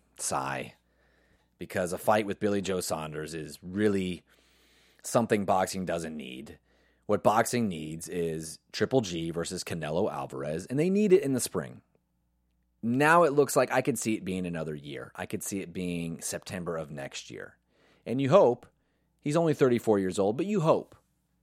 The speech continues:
that Triple G doesn't get old. I don't think he will. Usually it's the latter portion of the thirty age mark, you know, thirty-six, thirty-seven, thirty-eight, and he hasn't taken a beating, so I think he'll be fine.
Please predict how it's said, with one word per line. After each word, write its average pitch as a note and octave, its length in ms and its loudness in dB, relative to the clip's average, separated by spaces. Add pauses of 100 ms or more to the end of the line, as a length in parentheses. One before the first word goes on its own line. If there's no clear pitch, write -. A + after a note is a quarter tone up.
(180)
that G#2+ 120 0
Triple A2 260 -2
G F#2+ 300 -4 (800)
doesn't G2+ 260 2
get F2+ 140 -2
old. F2 320 0
I C#3 80 2
don't C3 160 2
think G#2+ 140 -4
he F#2 100 -8
will. E2 300 -10 (300)
Usually A#2 260 0
it's - 100 -6
the G#2 80 0
latter F#2+ 280 0
portion F#2+ 400 -4
of F2+ 120 -8
the F2 80 -10
thirty F#2 560 -4 (100)
age F2+ 400 -6
mark, F2 320 -6
you F2 60 -8
know, E2 120 -8
thirty-six, F2 600 -6
thirty-seven, F2 420 -6
thirty-eight, E2+ 480 -6 (100)
and C3+ 120 -4
he C#3 40 4
hasn't C3+ 260 4
taken G2 260 -2
a E2+ 40 -4
beating, E2 360 -6
so A#2 100 0
I A#2+ 60 4
think A#2+ 180 -2
he'll G2 80 -2
be E2 140 -8
fine. D#2 400 -12